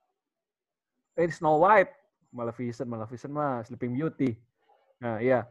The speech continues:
Yang penyihirnya si Snow White itu kan, ja-, jangan anggap pacar lo itu sebagai mirror-mirrornya itu. Mirror, mirror on the wall, who the, who is the, uh, apa,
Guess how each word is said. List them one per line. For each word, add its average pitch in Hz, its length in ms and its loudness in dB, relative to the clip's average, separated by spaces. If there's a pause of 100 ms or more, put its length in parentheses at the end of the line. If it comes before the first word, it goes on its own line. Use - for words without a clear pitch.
(440)
Yang 139 200 2
penyihirnya 135 500 4
si 131 120 -6
Snow 127 220 0
White 127 220 4
itu 131 160 -2
kan, 156 240 2 (540)
ja-, 143 260 2
jangan 175 320 4
anggap 185 240 4
pacar 156 280 4
lo 143 120 4
itu - 100 0
sebagai 147 320 2
mirror-mirrornya 135 920 2
itu. 165 160 -4
Mirror, 139 320 4
mirror 143 220 4
on 135 100 2
the 135 80 4
wall, 135 240 6
who 131 120 2
the, 135 200 0 (240)
who 131 160 0
is 135 100 0
the, 131 140 0 (580)
uh, 113 400 -2
apa, 110 220 -6